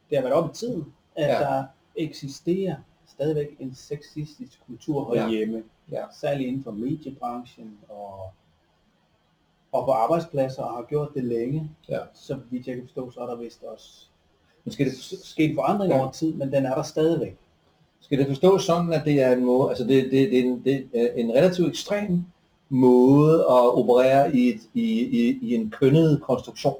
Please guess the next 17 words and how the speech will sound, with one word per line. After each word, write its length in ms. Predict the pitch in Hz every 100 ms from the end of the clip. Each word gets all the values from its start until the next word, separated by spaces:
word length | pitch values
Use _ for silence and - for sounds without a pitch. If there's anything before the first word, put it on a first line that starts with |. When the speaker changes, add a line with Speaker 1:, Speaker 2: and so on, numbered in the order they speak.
| -
Speaker 2:
på? 160 | - -
Kan 100 | 123
man 80 | 123
sige 160 | 151
det 80 | 151
sådan 220 | 147 147
lidt 140 | 131 131 - _ _ _ _ _
smart 340 | - 139 139 -
akademisk? 540 | 131 131 - 113 - _
Altså 140 | 110 117
det 100 | 127
der 60 | 131
med, 80 |
at 60 | 131
man 160 | 127 -
dyrker, 520 | 131 139 151 151 143
øh, 380 | 131 117 107 101